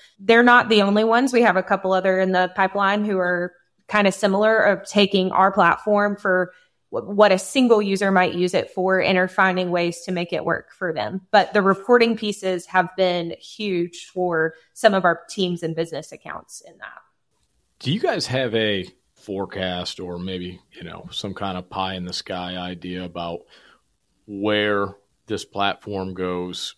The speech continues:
Speaker 2: in three years or five years and kinda what it looks like at that point, who your client base is, that sort of thing?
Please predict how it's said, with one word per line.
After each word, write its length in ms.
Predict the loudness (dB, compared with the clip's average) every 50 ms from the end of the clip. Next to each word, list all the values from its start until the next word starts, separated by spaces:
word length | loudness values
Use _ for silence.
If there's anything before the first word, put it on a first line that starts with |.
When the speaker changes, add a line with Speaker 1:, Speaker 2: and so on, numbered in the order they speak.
| _
Speaker 2:
in 460 | -12 -10 -10 -8 -8 -10 -12 -14 -16 -20 _ _ _ _ -20
three 320 | -20 -16 -14 -12 -10 -10 -8
years 460 | -8 -8 -8 -8 -10 -10 -12 -12 -12
or 200 | -12 -10 -10 -12
five 400 | -10 -6 -4 -2 -2 -2 -4 -6
years 300 | -8 -10 -10 -10 -10 -10
and 120 | -12 -14 -12
kinda 200 | -12 -12 -10 -10
what 260 | -10 -10 -10 -10 -10
it 80 | -12
looks 280 | -12 -14 -14 -14 -10 -10
like 240 | -8 -8 -8 -10 -12
at 120 | -12 -8
that 240 | -6 -6 -6 -6 -6
point, 420 | -8 -8 -8 -8 -8 -8 -10 -12 -14
who 180 | -14 -12 -10 -10
your 160 | -8 -10 -12
client 420 | -12 -10 -8 -8 -6 -6 -8 -8 -8
base 320 | -6 -6 -6 -6 -8 -8
is, 460 | -10 -8 -8 -10 -10 -12 -12 -14 -16 -16 _ -20 -20 -20 -20 -20 _ _ _ _ _ _ _ _ _ _ _ _ -2
that 180 | -2 -2 -2 -2
sort 240 | -6 -6 -6 -6
of 80 | -6 -6
thing? 280 | -6 -6 -6 -6 -8